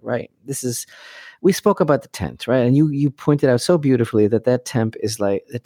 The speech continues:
that tent is like a prototype for the Holy Temple, for the Mishkan, for the Holy Temple. So he comes, he comes, uh, to, um, to find the right woman,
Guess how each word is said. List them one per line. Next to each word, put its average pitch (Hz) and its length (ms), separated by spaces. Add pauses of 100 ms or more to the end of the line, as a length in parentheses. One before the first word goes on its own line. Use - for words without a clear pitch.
(100)
that 131 160
tent 127 220
is 117 140
like 110 120
a 95 140
prototype 113 640
for 92 420
the 104 100
Holy 104 260
Temple, 147 320
for - 100
the 107 100
Mishkan, 127 520
for - 100
the 101 80
Holy 104 220
Temple. 135 420 (460)
So 139 420 (1080)
he - 160
comes, 247 480 (100)
he 202 160
comes, 247 580
uh, 165 260
to, 151 420
um, 131 440 (1040)
to - 140
find 160 280
the 151 60
right 131 240
woman, 87 400